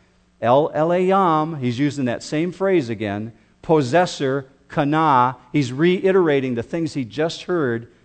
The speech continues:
from Melchizedek, "I have sworn to the Lord Most High, possessor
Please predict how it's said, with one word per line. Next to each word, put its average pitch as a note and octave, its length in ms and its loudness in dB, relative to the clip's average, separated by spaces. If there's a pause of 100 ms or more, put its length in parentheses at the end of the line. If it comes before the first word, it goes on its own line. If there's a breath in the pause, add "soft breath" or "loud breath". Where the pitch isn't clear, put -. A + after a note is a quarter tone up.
(120)
from B2 160 -2
Melchizedek, A#2 800 -4 (420 soft breath)
"I C#3+ 200 4
have G3 200 2
sworn F3 440 0
to E3+ 140 -4
the C3+ 120 2
Lord D#3 280 4
Most F#3 320 0
High, C3+ 280 2
possessor C3+ 840 -2